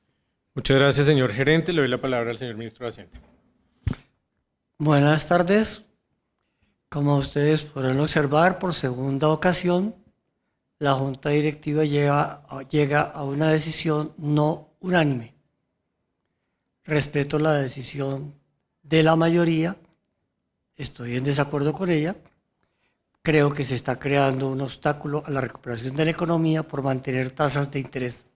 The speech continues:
Speaker 2: altas.
Speaker 1: Muchas gracias, señor ministro.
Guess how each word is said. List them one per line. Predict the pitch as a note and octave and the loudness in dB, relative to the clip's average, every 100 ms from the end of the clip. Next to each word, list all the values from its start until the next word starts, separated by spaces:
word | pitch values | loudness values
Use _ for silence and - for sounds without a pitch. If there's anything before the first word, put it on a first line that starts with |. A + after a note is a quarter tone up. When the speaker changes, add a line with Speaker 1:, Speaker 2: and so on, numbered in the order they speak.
| - | -10
Speaker 2:
altas. | C3 - - - - _ _ _ _ _ _ _ _ _ _ _ _ _ _ _ _ _ _ - - - - - - _ _ | -8 -8 -14 -18 -18 _ _ _ _ _ _ _ _ _ _ _ _ _ _ _ _ _ _ 2 4 4 -2 -10 -10 _ _
Speaker 1:
Muchas | C#3+ C#3 D3 C#3 | 0 2 4 4
gracias, | C3+ C#3 C3 D3 - - | 4 2 2 0 0 -2
señor | - C3 A#2 A#2 | -2 0 0 0
ministro. | C#3+ E3+ E3 F#3 F#3 | 2 0 2 2 2